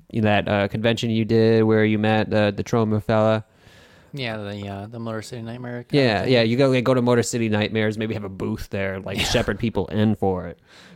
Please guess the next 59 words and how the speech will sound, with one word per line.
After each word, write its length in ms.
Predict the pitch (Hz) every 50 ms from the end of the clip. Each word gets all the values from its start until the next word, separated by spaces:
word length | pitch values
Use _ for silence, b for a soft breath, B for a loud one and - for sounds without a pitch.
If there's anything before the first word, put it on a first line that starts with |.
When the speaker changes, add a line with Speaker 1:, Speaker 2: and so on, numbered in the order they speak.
| 135 B
Speaker 1:
But, 360 | 110 104 117 113 107 87 101
like, 400 | 110 110 110 107 107 101 - 110
um, 640 | 104 95 95 92 90 90 82 73 107 107 110 110 - _ _ _ _ _ _ _ -
but 80 | 135
yeah, 180 | 151 143 113 113
no, 120 | 127 135
you 120 | 117 113 107
can't 260 | - - 139 139 -
just 140 | 120 104 -
have, 200 | 117 110 107 104
like, 220 | 107 101 101 -
a 240 | 101 95 92 90 85 - -
Big 160 | 127 123 117 113
Lebowski 560 | 113 104 92 110 107 113 113 - - 113 104
night 320 | 101 98 101 104 101 - -
and 140 | - 101 101
then, 340 | 101 101 98 101 98 85 -
like, 180 | 98 98 92 -
advertise 460 | 87 101 101 101 101 - 107 101 101
it 80 | 101 98
on 160 | 92 90 90
Facebook 460 | - 107 101 98 - - 101 92 -
and 80 | 101 98
then 100 | 95 92
get 140 | 95 95 95
a 40 | 90
full 380 | - - 95 92 92 92 98 - _ _ _ _ _ _ _ _ _ _ _ _ _ _ _ _ -
theater 380 | - 101 107 107 95 87 - 80
out 140 | 78 78 -
of 100 | - -
it. 200 | 87 87 - -
It's 160 | - - - 95
not 140 | 101 101
like 160 | 82 92 92 -
you 80 | -
could 100 | 95 90
do 120 | 90 95 92
something 240 | - 90 85 85
like 160 | 82 71 - -
that 220 | - 95 90 -
with 160 | - - - -
it. 140 | 80 - - - - -
So 100 | - 107
I 60 | 104 -
feel 180 | - 123 117
like 160 | 113 107 101
this 160 | - 110 104 107
is 80 | 98
the 60 | 101
more 180 | 101 98 98 98
of 100 | 92 92
the 60 | 90
genuine 500 | - - - 90 90 87 85 85 85 92
cult 220 | - - - - - -
thing 140 | - - -
is 120 | - -
all 60 | - -
I'm 100 | - 92
saying. 340 | 92 - - - - 90 113